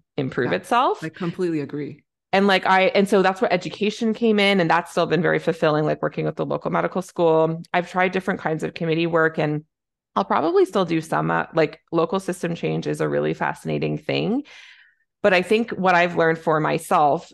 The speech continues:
Speaker 1: who's, I'm also really into, like, personal development and discovery of self. I've always, like, I've been in therapy of various kinds for lots of years. And, like,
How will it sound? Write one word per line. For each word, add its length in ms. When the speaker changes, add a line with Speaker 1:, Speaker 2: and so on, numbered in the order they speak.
Speaker 1:
who's, 340
I'm 140
also 480
really 360
into, 300
like, 220
personal 440
development 760
and 240
discovery 520
of 120
self. 380
I've 100
always, 320
like, 320
I've 100
been 120
in 140
therapy 420
of 100
various 380
kinds 400
for 120
lots 300
of 100
years. 380
And, 100
like, 240